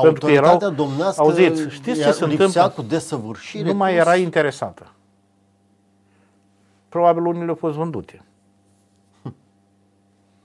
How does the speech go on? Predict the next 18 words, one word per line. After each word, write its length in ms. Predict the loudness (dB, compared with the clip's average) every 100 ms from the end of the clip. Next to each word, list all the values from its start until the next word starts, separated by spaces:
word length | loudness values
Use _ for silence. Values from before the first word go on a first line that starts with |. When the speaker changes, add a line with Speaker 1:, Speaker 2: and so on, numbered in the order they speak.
| _ _ _ _ _
Speaker 1:
Pentru 260 | -10 -10 -10
că 100 | -12
cine 200 | -8 -6
mai 120 | -4
venea 180 | -4 -6
la 100 | -10
Suceava? 460 | -16 _ -18 -18 -20 _ _ _ _ _ _ _ _ _ _ _ _ _ _ _ _ -12 -10 -8
Speaker 2:
Adevărul 280 | -8 -4
Speaker 1:
Perioada 320 | 2 4 6 6
Speaker 2:
e 40 | 6
că 40 |
Speaker 1:
panaliotă 500 | 6 4 6 4 4
mai 160 | -2 -2
venea 240 | -2 -2
vreun 160 | -2 -4
panaliot 420 | -4 -4 -2 -2
la 120 | -4
Suceava? 440 | -8 -12 -16 -16